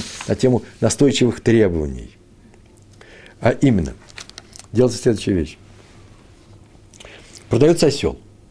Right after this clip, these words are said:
И вся, все деньги были заплачены, и остался один зуз, последний зуз. Не написано, сколько он стоит,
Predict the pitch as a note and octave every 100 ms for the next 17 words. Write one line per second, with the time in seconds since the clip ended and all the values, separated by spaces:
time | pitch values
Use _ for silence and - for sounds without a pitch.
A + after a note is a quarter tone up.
0 | - _ - - - - - - - B2
1 | A#2+ A#2+ - D3 - C#3+ D3 A#2 A2+ G2+
2 | G#2 F#2+ F2 B2 D3+ G#3 - - - -
3 | - - B2+ A2+ A2+ D#3+ C3 A#2 A#2 G#2
4 | F#2+ - A#2+ E3+ C#3 F2 D2+ - - _
5 | - E3+ F#3+ G#3 G#3 E3+ C3 F3 C3 A2
6 | - G2+ D#2